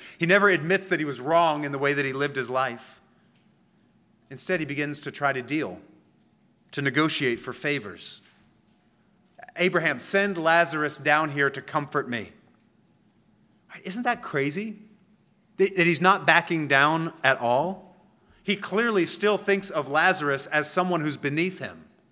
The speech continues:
someone who's meant to serve him. Right? He's acting as he did when he was alive. He is trying to call the shots and, and use Lazarus for his own comfort.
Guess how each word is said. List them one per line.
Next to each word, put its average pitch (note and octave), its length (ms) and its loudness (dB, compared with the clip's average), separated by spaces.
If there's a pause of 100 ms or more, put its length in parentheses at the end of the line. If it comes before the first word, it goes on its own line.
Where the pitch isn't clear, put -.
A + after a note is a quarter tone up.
(340)
someone F#3 300 2
who's E3 200 0
meant E3 260 0
to D3 120 -8
serve F3 380 0
him. F2+ 320 -8 (960)
Right? F#3+ 140 0
He's A3+ 160 -2
acting D#3 800 -2
as E3 160 2
he E3+ 100 -2
did E3 220 0
when E3 100 2
he D#3+ 80 0
was D#3 140 -2
alive. D#3+ 560 0 (480)
He E3 260 0
is G#3 120 2
trying G3 280 0
to E3 80 -4
call G3 440 0
the D#3 200 -6
shots F3 440 -4
and, D3 140 -2
and D#3 160 -4
use F3 240 0
Lazarus E3 460 0
for E3 140 -2
his D3 100 0
own D3+ 160 2
comfort. F#3+ 480 -4